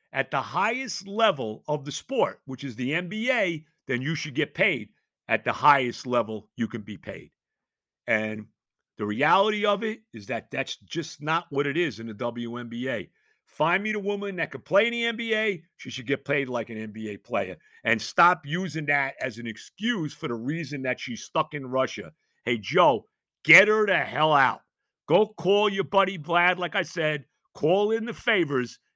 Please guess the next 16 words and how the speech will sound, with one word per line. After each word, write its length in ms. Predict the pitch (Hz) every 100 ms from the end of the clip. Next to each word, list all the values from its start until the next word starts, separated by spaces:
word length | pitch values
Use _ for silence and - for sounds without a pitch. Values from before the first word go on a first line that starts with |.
| _
and 220 | 110 101
get 300 | 135 156 151
Brittney 520 | 131 160 170 139 127 -
out 260 | 139 151 156 - _ -
of 220 | 104 -
freaking 640 | - 135 127 131 123 120 117 _ _
Russia. 420 | 107 107 95 - 78 _ _
Okay, 280 | 139 - 156
that's 260 | 160 175 -
it. 240 | 214 220 -
I'm 200 | 135 135
done. 420 | 127 202 208 202 - -
I'm 140 | 117
finished. 480 | - 196 202 302 - _ _ _ _
God 280 | 165 190 165
bless. 480 | 175 185 185 165